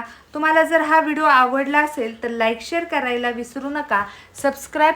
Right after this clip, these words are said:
करायला विसरू नका. भेटूया नवीन अशा एका व्हिडिओसोबत. तोपर्यंत श्री स्वामी समर्थ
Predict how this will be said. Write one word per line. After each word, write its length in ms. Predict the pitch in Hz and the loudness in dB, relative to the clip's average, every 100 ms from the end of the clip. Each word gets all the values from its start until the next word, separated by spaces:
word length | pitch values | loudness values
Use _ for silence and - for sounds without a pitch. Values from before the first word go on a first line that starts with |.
| - | 0
करायला 400 | 262 247 254 262 | -2 0 2 2
विसरू 460 | 247 233 247 240 | 0 -6 -6 -4
नका. 380 | 285 294 254 196 196 - - | -2 -2 0 -2 -2 -16 -6
भेटूया 500 | 254 294 311 330 254 247 254 | 0 0 2 2 2 2 -4
नवीन 380 | 254 330 403 392 | -4 0 2 0
अशा 300 | 349 330 294 | 2 4 4
एका 340 | 277 269 262 | 2 4 4
व्हिडिओसोबत. 960 | 240 254 254 320 349 349 285 208 220 - - - - | 4 0 0 2 2 4 2 4 -2 -4 -20 -12 0
तोपर्यंत 640 | 339 339 302 277 240 214 214 220 _ - | 2 4 0 2 -2 -2 -4 -6 _ -12
श्री 260 | 302 320 381 | -6 -2 -2
स्वामी 440 | - 339 254 262 | 2 4 4 0
समर्थ 540 | 254 269 240 233 226 | -4 -4 -4 -6 -6